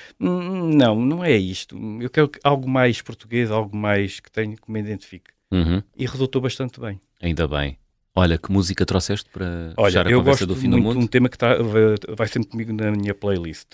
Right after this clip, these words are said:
Speaker 2: Uhum.
Speaker 1: De Matt Simon, Catch and Release.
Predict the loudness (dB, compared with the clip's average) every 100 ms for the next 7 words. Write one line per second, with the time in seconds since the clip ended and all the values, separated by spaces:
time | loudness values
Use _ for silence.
0 | _ 0 0 -4 -10 _ -10 2 4 6
1 | 2 0 0 0 0 -4 _ -2 -2 0
2 | -4 -4 -6 -10 -10 -12 -16